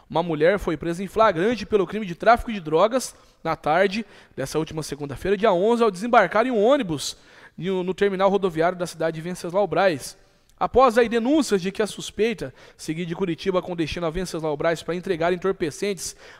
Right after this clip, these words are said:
ao morador da cidade, a polícia militar montou pontos de observação nas proximidades da rodoviária e por volta ali mais ou menos das treze e vinte abordou a passageira do coletivo. Com ela,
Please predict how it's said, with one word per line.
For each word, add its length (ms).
ao 100
morador 380
da 80
cidade, 580
a 120
polícia 360
militar 360
montou 360
pontos 440
de 80
observação 640
nas 160
proximidades 680
da 80
rodoviária 720
e 100
por 160
volta 340
ali 120
mais 260
ou 100
menos 360
das 200
treze 300
e 40
vinte 420
abordou 460
a 60
passageira 580
do 80
coletivo. 720
Com 240
ela, 300